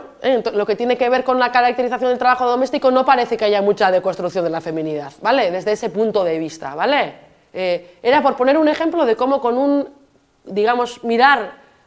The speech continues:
al mismo, al mismo fenómeno de diferentes maneras nos da una visión un poco diferente. ¿Y cómo son complementarias? Porque podemos decir, efectivamente, el, es verdad que el número de horas está disminuyendo, ¿eh? Es verdad que el número de horas de, entre los hombres está aumentando,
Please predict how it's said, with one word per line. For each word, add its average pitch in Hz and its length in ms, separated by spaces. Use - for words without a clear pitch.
al 220 220
mismo, 233 580
al 196 160
mismo 262 240
fenómeno 247 520
de 196 120
diferentes 214 500
maneras 277 520
nos 214 180
da 240 100
una 254 160
visión 262 380
un 233 120
poco 254 220
diferente. 208 420
¿Y 202 60
cómo 311 240
son 359 160
complementarias? 247 640
Porque 214 220
podemos 220 280
decir, 208 480
efectivamente, 220 760
el, 185 260
es 180 260
verdad 196 260
que 240 80
el 196 80
número 208 240
de 214 100
horas 226 140
está 220 180
disminuyendo, 165 680
¿eh? 233 140
Es 208 140
verdad 247 240
que 254 60
el 220 80
número 233 240
de 233 80
horas 226 180
de, 220 200
entre 214 160
los 220 100
hombres 233 160
está 226 160
aumentando, 233 440